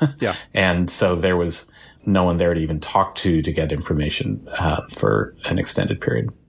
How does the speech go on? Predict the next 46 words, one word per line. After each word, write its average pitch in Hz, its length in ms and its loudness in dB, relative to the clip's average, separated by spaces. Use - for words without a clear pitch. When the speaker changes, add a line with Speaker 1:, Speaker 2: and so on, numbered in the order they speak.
Speaker 2:
We 202 100 2
won't 165 140 6
go 170 100 6
through 147 160 -2
the 127 60 2
plan 127 260 0
in, 117 120 -2
in, 131 240 -2
in 139 240 0
great 170 300 0
detail, 127 300 2
but 131 140 2
what 202 100 2
do 208 60 0
you 185 60 0
think - 180 0
are 123 40 2
the 107 60 0
highlights 107 480 0
of 98 140 0
the 98 100 -2
plan 101 300 0
that 95 140 -2
came 101 220 0
out 95 200 0
of 92 400 -4
this - 260 2
work? 92 220 0
What, 113 100 0
what 117 140 2
are - 40 4
the 95 140 2
sort - 160 -4
of - 140 -6
top - 300 0
issues 95 360 0
that 104 120 -2
you 98 120 2
thought 92 260 0
the - 80 -4
plan 95 240 0
addressed? 92 440 -2
Speaker 1:
Well, 135 80 4
number 175 180 4
one 123 540 2
was 101 580 0